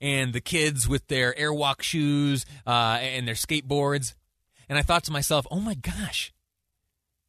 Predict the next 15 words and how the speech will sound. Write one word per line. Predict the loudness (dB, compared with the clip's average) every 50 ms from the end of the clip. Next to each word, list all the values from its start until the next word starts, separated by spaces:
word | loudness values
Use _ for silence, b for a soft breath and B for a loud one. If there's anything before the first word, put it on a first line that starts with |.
| _ -8
oh | -6
my | -2 -2 -2
gosh, | 0 0 0 0 0 0
I, | 2 2 2 2 0 _ _ _ _ _ _ _ -2
I | 0 0
wonder | 2 4 2 2 2 2 2
if | 2 2 4
I | 2 2
could | 0 -2 -6 -2
do | 0 0 2 2
that." | 0 -2 -4 -6 -12 _ _ _ _ _ _ _ _ _ _ _ _ _ _ _ _ _ _ _ _ _ _ _ _ _ _ -4
I'm | -4 0
thirty-five | 2 2 0 0 2 2 2 2 2 0
years | 0 0 2
old. | 0 0 0 -4 -10